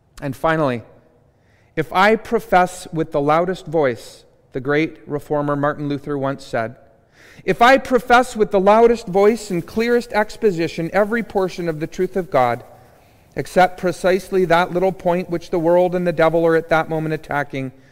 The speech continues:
I am not confessing Christ, however boldly I may be professing Christ. Where the battle rages, there the loyalty of the soldier is proved,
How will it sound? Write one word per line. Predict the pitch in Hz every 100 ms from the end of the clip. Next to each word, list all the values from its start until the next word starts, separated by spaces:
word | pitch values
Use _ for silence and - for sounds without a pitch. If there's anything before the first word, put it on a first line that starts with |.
| _ _ _ _
I | 131
am | 123
not | 135 170 -
confessing | 139 123 131 - 127
Christ, | - 113 113 - - _ _ _ _ _ _
however | - 139 147 147
boldly | 135 139 135 139
I | 135
may | 131 127
be | 131 127
professing | - - 123 - 160 - 127 113 117
Christ. | - 117 113 - - _ _ _ _ _ _ _ -
Where | 131 175 214
the | 208
battle | 185 185 190 190
rages, | 151 139 123 113 110 - -
there | 120 147 165 185 185
the | 185
loyalty | 165 165 160 160 170
of | 156
the | 160
soldier | - 143 143 147
is | 143 131
proved, | - 139 120 110